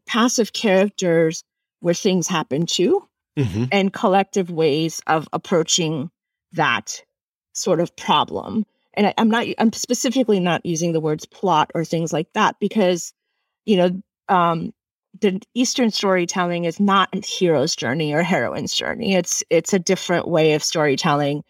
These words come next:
Speaker 2: Mm-hmm.
Speaker 1: And I had to really learn to write to what Western audiences and the way we're used to reading. And I am, I, I am a Western reader, right? I read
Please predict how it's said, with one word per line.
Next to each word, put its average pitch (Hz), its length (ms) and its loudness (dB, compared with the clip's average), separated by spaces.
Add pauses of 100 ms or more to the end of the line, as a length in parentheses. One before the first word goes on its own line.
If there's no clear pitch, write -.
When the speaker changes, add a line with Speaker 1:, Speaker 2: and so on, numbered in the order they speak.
Speaker 2:
Mm-hmm. 110 240 -2 (160)
Speaker 1:
And 202 100 2
I 196 80 2
had 233 200 2
to 240 100 -2
really 202 320 2
learn 175 640 0 (600)
to 202 120 -4
write 190 400 0 (240)
to 196 460 -2 (560)
what 165 320 2 (100)
Western 214 400 0
audiences 120 720 -4
and 175 100 0
the 180 80 0
way 170 200 2
we're 208 260 4
used 196 300 -2
to 147 100 -8
reading. 110 560 -6
And 185 380 2 (100)
I 202 140 0
am, 208 160 -2 (320)
I, - 80 -6 (100)
I 180 140 0
am 247 160 2
a 185 100 -2
Western 170 680 -6
reader, 196 440 -2
right? 214 260 0
I 175 180 0
read 202 440 -2